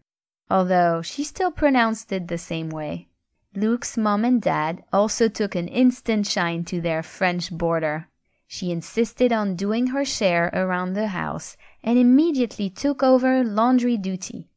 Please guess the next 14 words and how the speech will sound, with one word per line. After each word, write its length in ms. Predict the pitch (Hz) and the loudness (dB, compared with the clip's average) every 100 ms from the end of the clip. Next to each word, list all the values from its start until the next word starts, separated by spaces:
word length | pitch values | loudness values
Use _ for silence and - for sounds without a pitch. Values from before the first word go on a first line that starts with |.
| _ _ | _ _
While 320 | - 190 190 185 | -2 0 0 2
Luke's 360 | 226 240 - | 2 0 -2
mom 420 | 226 226 220 190 185 | 0 2 2 0 -2
had 240 | 190 175 | -2 -2
insisted 680 | 175 175 - 277 - 180 170 | -2 -4 -2 -2 -2 -4 -4
he 240 | 170 240 | 0 2
do 180 | 254 202 | 2 0
his 240 | 175 175 170 | 0 -2 -4
own 220 | 160 165 | -4 -2
laundry 480 | 190 240 180 170 160 | 0 0 0 -4 -6
since 420 | - 180 170 - | -8 -6 -6 -6
his 360 | 170 160 156 - | -6 -6 -8 -10
fifteenth 640 | - 277 330 - 226 - | -2 -2 0 -2 -2 -2
birthday, 640 | 160 156 - - 156 180 | -6 -6 -6 -8 -8 -8